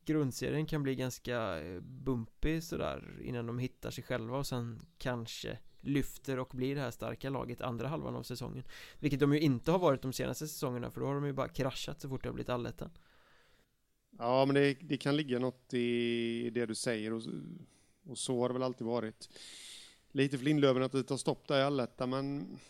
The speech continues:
Speaker 2: jag får återkomma med varför jag får lite feeling för dem.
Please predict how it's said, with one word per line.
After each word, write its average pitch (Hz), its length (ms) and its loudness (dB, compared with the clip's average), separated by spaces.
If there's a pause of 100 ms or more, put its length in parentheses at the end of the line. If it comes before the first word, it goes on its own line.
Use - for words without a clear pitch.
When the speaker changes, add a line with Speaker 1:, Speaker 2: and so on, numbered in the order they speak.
(140)
Speaker 2:
jag 147 320 2
får 185 80 4
återkomma 147 480 4
med 160 240 0
varför 135 360 0
jag 131 60 -4
får 143 140 2
lite 120 160 -2
feeling 120 440 -2
för 147 180 2
dem. 107 180 -2